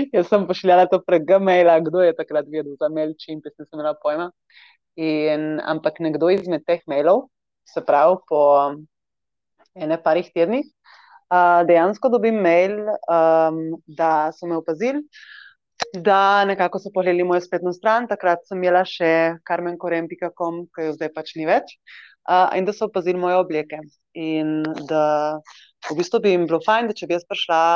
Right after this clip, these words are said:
predstaviti svojo kolekcijo med, eh, tednom mode v New Yorku. In jaz takrat, a se jim je zmišalo, <laughs> tako, kje so me dobili, tako, zakaj,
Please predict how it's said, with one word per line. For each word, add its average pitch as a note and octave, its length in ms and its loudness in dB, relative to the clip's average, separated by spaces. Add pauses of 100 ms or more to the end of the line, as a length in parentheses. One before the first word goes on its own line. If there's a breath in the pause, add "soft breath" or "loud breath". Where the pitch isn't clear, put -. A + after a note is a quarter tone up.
(300)
predstaviti D#3+ 520 -2
svojo D#3+ 320 0
kolekcijo F#3 560 -2 (220)
med, D#3 320 -6 (720 soft breath)
eh, D#3 160 -2
tednom E3+ 300 -2
mode D#3 240 4
v F3 60 0
New F3 100 0
Yorku. D#3+ 360 0 (1080 loud breath)
In D#3 140 -6
jaz D3+ 140 -6
takrat, E3 480 -6 (600)
a - 60 -2
se - 140 -6
jim D#3 80 -2
je D3+ 60 -4
zmišalo, D#3 580 -4
<laughs> - 360 -14
tako, E3+ 200 -4
kje - 180 -4
so - 140 -6
me F3+ 80 0
dobili, F3 360 0
tako, - 260 -10
zakaj, E3 340 4